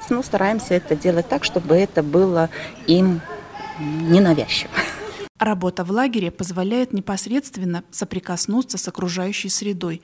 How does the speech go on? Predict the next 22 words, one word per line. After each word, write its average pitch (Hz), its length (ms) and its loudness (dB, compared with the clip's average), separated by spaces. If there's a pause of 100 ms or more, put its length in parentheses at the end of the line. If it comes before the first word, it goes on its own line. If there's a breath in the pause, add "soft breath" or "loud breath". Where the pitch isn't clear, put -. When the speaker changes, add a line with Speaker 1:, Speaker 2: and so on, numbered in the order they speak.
Speaker 2:
и 226 40 0
не 254 140 6
только 202 320 0
взглянуть 175 560 -2
на 185 60 0
неё 180 260 0
по-новому, 185 680 0
но 277 120 6
и 320 40 6
почувствовать 190 760 -2
свою 175 440 -2
ответственность 180 840 -6
перед 180 280 -4
ней. 170 340 -4
Много 202 420 2
места 254 360 2
уделяется 202 680 0
самостоятельной 208 920 0
работе 233 380 -2
детей, 240 440 -2
а 175 80 -4
также 240 420 -2